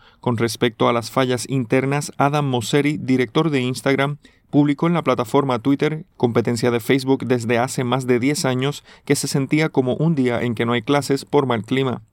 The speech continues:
Facebook lleva semanas manejando crisis. La más reciente surgió el fin de semana cuando un denunciante acusó a Facebook de priorizar repetidamente las ganancias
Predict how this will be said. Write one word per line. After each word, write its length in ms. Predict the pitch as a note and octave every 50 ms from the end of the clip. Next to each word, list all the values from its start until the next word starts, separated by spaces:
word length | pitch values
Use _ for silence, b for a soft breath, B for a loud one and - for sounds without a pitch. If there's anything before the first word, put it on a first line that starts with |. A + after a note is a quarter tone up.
| _
Facebook 380 | _ - C#3+ C#3+ C3+ C#3+ C#3+ C3+
lleva 240 | A#2+ C#3 C3+ C3+ C#3
semanas 540 | - - B2 A#2 A#2+ B2+ C3+ C3+ B2+ - -
manejando 460 | C3 B2+ B2 A#2+ B2+ B2+ B2 A#2+ A2
crisis. 480 | C3+ C#3 C#3 - - B2 A2 - - B B B B
La 120 | - A#2+ B2
más 200 | B2+ C#3 C#3 -
reciente 460 | C3 C3 A#2+ - C#3+ C#3+ D3 - D#3+
surgió 320 | - - C3 A#2 B2 C3+
el 80 | C3+ A#2+
fin 160 | A2 - B2+
de 80 | B2 A#2
semana 380 | G2+ B2 A#2+ A#2+ B2 C#3+ C#3+
cuando 280 | D3 - B2+ B2 A#2+ A#2+
un 220 | - C#3 D3+ D#3+
denunciante 560 | C#3+ C#3 B2+ B2 A#2+ A2 - C#3 C#3+ C#3+ - C#3
acusó 340 | C3 - B2 A2+ - C3+
a 60 | C#3 C3+
Facebook 420 | - C#3 B2+ A#2+ A#2+ C#3 C#3 C#3
de 140 | B2+ B2 A#2
priorizar 680 | - - B2+ B2+ C3 B2+ B2 A#2+ - - C#3+ D3 D#3+ B B B B B -
repetidamente 840 | C#3 C#3 C3+ C#3 C3 B2 C#3 D3 D3+ C#3 C3 C#3 C#3+ C3+ - B2
las 160 | A#2 A#2 A2+
ganancias 580 | A#2+ B2 A#2+ B2 C3 C3+ - D3+ C#3+ C#3+ -